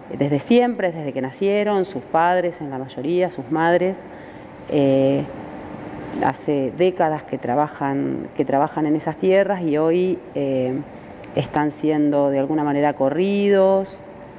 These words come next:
eh, amedrentados, eh, por parte de distintas, eh, de distinta-, de distintos personajes, de distintos, eh, organismos, de distintos funcionarios,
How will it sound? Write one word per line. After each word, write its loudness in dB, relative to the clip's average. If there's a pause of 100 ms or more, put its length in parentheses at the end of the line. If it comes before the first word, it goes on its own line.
eh, 2
amedrentados, 4 (540)
eh, 2
por 0
parte 2
de 2
distintas, -2 (960)
eh, 4
de 4
distinta-, 2
de -2
distintos -2
personajes, 0
de -2
distintos, -4 (460)
eh, 2
organismos, 2 (560)
de 4
distintos 2
funcionarios, 2